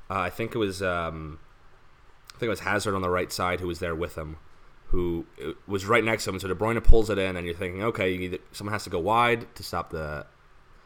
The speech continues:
the pass, and someone has to stop the shot." No one stops the shot, and De Bruyne just hits it absolutely perfectly. That, that whole play is Lukaku coming back into his own defensive third, turning, um, Fernandinho, actually,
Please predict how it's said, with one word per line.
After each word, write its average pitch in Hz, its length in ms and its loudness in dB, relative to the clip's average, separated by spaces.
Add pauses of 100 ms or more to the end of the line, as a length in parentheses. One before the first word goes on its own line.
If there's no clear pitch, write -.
(100)
the - 80 -10
pass, 123 320 2
and 101 80 -8
someone 98 140 -2
has - 80 -6
to 87 80 -10
stop - 160 -4
the - 60 -10
shot." 78 300 -6
No 98 120 -4
one 117 120 0
stops 98 280 0
the 85 80 -8
shot, 82 420 -6 (540)
and 92 120 -8
De 101 60 -2
Bruyne 110 220 4
just 87 160 -4
hits 92 100 -8
it 87 80 -2
absolutely 87 300 -6
perfectly. 82 340 -4
That, 90 240 -6
that 110 160 0
whole 147 180 8
play 127 220 4
is 95 140 0
Lukaku 92 440 0
coming 113 260 -4
back 87 340 -4
into 104 140 -4
his 90 100 -4
own 110 160 -2
defensive 104 400 -6
third, 85 300 -4
turning, 120 480 -4 (560)
um, 85 360 -4
Fernandinho, 113 640 2
actually, 82 500 -6